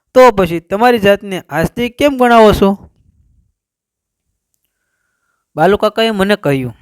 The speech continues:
"જો ભાઈ, હું ટીલા ટપકા ન કરું, પણ હું આધ્યાત્મિક છું. દુનિયાને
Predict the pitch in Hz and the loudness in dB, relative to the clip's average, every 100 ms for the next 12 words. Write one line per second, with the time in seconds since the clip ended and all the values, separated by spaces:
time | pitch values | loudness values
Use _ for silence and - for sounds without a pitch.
0 | _ _ - _ - 202 185 131 117 - | _ _ -20 _ -2 0 0 -2 -8 -20
1 | _ _ _ _ _ - 220 247 - 190 | _ _ _ _ _ -10 -8 -8 -8 -2
2 | 233 240 220 214 220 180 175 156 135 127 | 0 0 -4 -4 -4 -2 -4 -4 -10 -12
3 | _ _ _ _ 180 190 143 _ _ _ | _ _ _ _ -6 -4 -6 _ _ _
4 | _ _ _ _ _ 143 208 240 - 131 | _ _ _ _ _ -8 -6 -6 -8 -8
5 | 131 131 196 - 202 226 - 208 147 117 | -4 0 0 -2 -6 -8 -8 -6 -6 -6
6 | - _ - _ 147 170 190 202 226 247 | -20 _ -20 _ -2 0 2 0 0 -4